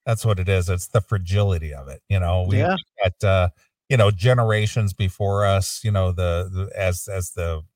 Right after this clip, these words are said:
Speaker 1: old term goes, the greatest generation that marched off to World War Two and,
Speaker 2: Mm-hmm.
Speaker 1: you know, um, just did everything they had to do for, you know, for the, the, uh, in the name of the, you know, God,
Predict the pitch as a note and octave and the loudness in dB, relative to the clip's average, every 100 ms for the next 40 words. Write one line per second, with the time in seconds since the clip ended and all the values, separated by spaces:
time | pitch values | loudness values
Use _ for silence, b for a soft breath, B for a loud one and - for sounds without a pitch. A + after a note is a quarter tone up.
0 | _ - G2+ F2+ F2 - G2 F2+ F2 F2+ | _ -8 -6 -6 -6 -2 0 2 0 0
1 | - G2 F#2+ G2+ G2+ F#2+ - G#2 F#2 F2 | -2 -4 -2 0 0 -2 0 0 0 0
2 | F2 F#2+ G#2+ F#2 F2+ F#2 F#2 F#2+ - - | -2 0 2 2 0 2 2 2 0 -2
3 | F2+ F#2+ - F2 E2 _ _ _ - A#2+ | 0 0 -2 -2 -2 _ _ _ 0 4
4 | A#2 A2 A2+ G2+ - - G#2+ G#2 G#2 F#2+ | 4 4 4 2 2 2 2 4 4 2
5 | D#2 E2 _ E3 D#3+ C3+ G2+ G2 F#2 F2+ | 0 -6 _ -10 -8 -4 -2 0 0 0
6 | F#2 E2+ D#2+ D#2 E2 - - A2 A2+ - | -2 0 0 -2 -6 -10 -8 0 0 0
7 | A#2 G#2+ G2+ G#2 G#2+ G2 E2+ G2 G2+ F2+ | 0 2 2 2 0 2 2 2 0 -2
8 | E2 G2+ G2 F#2+ G#2 F#2+ F2+ F2 - _ | -2 2 2 0 0 0 -2 -4 -10 _
9 | - B2+ E2+ F2 E2 G#2+ E2+ E2 E2 G#2+ | -6 -2 -2 -2 -4 -4 -2 -4 -6 -4
10 | G#2 - - F2+ D#2 D2+ D2+ F2 G#2+ F#2+ | -6 -4 -4 -4 -4 -4 -4 2 4 4
11 | F#2+ G2 G2 E2 D#2 - _ _ _ _ | 4 4 4 4 0 -8 _ _ _ _
12 | - G2 F2 D#2+ D#2+ G#2+ - B2 | -6 -4 -2 -4 0 0 0 -6